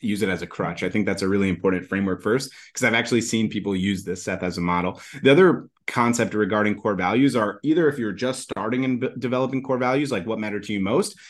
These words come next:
if you already have a larger company, meaning you have five, ten people you work with,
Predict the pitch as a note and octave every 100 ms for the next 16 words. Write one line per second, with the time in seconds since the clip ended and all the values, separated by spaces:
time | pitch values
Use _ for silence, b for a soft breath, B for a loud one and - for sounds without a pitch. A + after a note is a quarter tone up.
0 | B C#3+ C#3 E3 D#3+ G#2 A#2+ G#2+ A2 A2
1 | A2+ - - G#2+ F#2+ F#2 G2 G2+ G2 G2+
2 | G2+ F2+ _ _ - A#2 G#2+ G#2 G#2 G2
3 | G2+ F#2 G2+ D#3+ D#3 C#3+ C#3